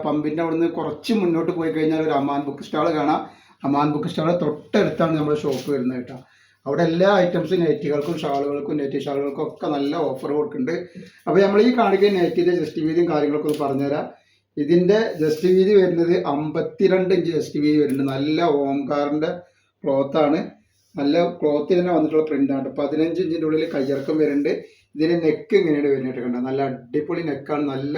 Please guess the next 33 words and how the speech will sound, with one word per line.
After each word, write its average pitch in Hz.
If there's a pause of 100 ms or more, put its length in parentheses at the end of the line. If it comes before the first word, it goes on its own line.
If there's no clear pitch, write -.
അടിപൊളി 139
ക്ലോത്ത് 131
ആണ് 123
ട്ടോ. - (680)
ഇതിന്റെ 196
ഷാൾ 165 (140)
വരുമ്പോ 185 (100)
നല്ല 170
ഭംഗിയുള്ള 156
ഒരു 165
ഷാളാണ് 139
കണ്ടോ. 123 (800)
ഷാളിനൊന്നും 156
ഒരു 170
കംപ്ലൈന്റും 143
ഇല്ലാതെ 147
നല്ല 139
അടിപൊളി 156
ഷാളാണ് 139
വരുന്നത്. 123 (100)
നല്ല 131 (180)
കമ്പനി 139 (100)
ക്ലോത്തിൽ 143
വന്നിട്ടുള്ള 151 (640)
ഐറ്റംസ് 143
ആണ്. 151 (100)
വെറും 151 (180)
ഓഫർ 143 (100)
റേറ്റിനാണ് 143
കൊടുക്കുന്നത് 127
കേട്ടോ. 131
ഇരുന്നൂറ്റി 151 (120)
തൊണ്ണൂറ്റി 139